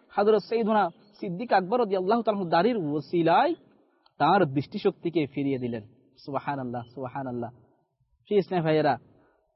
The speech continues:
শুধু এতটুকু নয়, এমন সময় হযরত জিবরাইল আলাইহিস সালাতু ওয়াস সালাম আমাদের প্রিয় নবী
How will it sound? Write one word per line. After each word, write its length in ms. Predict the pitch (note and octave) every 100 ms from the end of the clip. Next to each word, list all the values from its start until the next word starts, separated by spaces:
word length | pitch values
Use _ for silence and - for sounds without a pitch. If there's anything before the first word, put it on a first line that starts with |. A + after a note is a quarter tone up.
| _
শুধু 140 | A#3 B3
এতটুকু 320 | A#3+ D4 C#4+
নয়, 260 | B3+ F3+ C3 - _ _ _ _
এমন 300 | G#3 A#3 C4+
সময় 380 | B3 B3 A#3+ F#3+ - _ -
হযরত 220 | A3 A3+
জিবরাইল 400 | A#3 F3 F#3 A3
আলাইহিস 440 | G3+ F3+ G#3+ A3+ A3+
সালাতু 300 | G3+ A3 A3+
ওয়াস 160 | A3
সালাম 340 | G#3+ G#3 A3+ E3+ - _ _ _ _ _ _
আমাদের 380 | D3+ F#3+ A3+ G#3+
প্রিয় 200 | G#3+ G3
নবী 260 | F3 E3